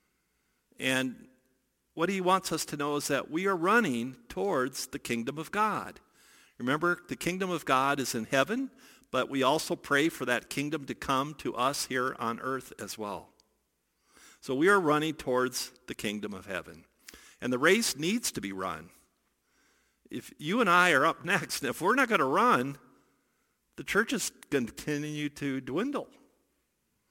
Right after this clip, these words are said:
So no matter what kind of shape we're in, and I'm in terrible shape, but no matter what kind of shape we're in, we need to start running.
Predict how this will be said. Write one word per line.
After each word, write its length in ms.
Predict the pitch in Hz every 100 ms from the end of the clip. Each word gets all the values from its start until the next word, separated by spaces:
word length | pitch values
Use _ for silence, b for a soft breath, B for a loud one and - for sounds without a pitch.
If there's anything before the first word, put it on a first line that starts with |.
| _ _ _ _ -
So 360 | - 156 143 131
no 240 | 101 131 180
matter 520 | 220 190 165 147 151 -
what 240 | 165 202
kind 240 | - 196 165
of 80 | 131
shape 400 | - 240 277 -
we're 180 | 107
in, 200 | 98 104
and 120 | 113 113
I'm 220 | 123 165
in 120 | 123
terrible 420 | - 104 214 -
shape, 420 | - 104 101 - - _ _ b b b b b b
but 120 | 120
no 80 | 147
matter 220 | 170 165
what 180 | 160 226
kind 200 | - 185
of 100 | 131
shape 380 | - - 269 -
we're 100 | 107
in, 140 | 110 - B B
we 160 | 151 233
need 180 | 247 160
to 80 | 113
start 320 | - 113 113
running. 440 | 139 202 175 101